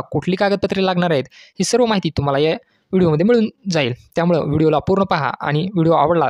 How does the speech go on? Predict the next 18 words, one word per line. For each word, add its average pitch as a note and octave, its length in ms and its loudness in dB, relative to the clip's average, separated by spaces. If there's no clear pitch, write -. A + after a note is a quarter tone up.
तर D3 60 -2
चॅनलला C#3 400 -2
नक्की D#3+ 180 -4
सबस्क्राईब - 340 -4
करा C3 160 0
आणि C#3+ 120 -2
बेल C#3 140 0
आयकॉनला C3 220 0
प्रेस - 240 -4
करायला C#3 200 -2
विसरू G#3 220 0
नका. A#2 120 -2
याचं - 1200 -10
नाव D#3 180 4
आहे C#3+ 240 2
सुकन्या D3 500 0
समृद्धी C3 440 0
योजना. C3+ 260 2